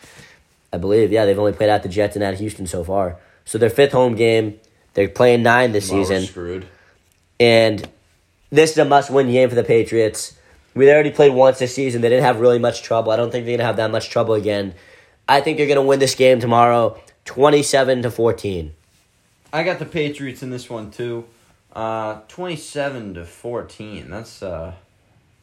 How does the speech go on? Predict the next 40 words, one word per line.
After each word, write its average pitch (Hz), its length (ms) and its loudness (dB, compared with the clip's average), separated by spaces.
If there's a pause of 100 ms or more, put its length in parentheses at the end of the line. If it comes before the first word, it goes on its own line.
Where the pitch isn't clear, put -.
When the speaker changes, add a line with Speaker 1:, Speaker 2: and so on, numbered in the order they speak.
(500)
Speaker 2:
I 135 80 -4
think 151 200 -14
they 143 80 -10
get 104 160 -10
more. 107 220 -8
I 110 60 -8
think 160 240 -14
they 113 100 -8
finally 104 500 -12
break 98 380 -12
the 92 100 -16
thirty-point 101 920 -14
mark. 87 400 -16 (400)
I'm 113 80 -10
gonna 135 100 -8
say 131 160 -12
the 104 60 -14
Patriots 113 480 -12
get - 260 -8
thirty-one 101 1040 -8
and 87 160 -12
the 98 60 -12
Jets 98 360 -10
get - 320 -12 (300)
twenty-one. 85 840 -18 (320)
Speaker 1:
Yeah, 87 260 -4
I 110 120 -2
don't 135 120 0
think 123 140 -2
the - 80 -4
Patri-, 98 280 -6
if 107 100 -10
the 120 60 -6
Patriots 127 300 -2
do 113 140 2
lose 107 180 2
this 104 140 -2
game, 101 180 -2
you 98 60 -6
can 90 240 -10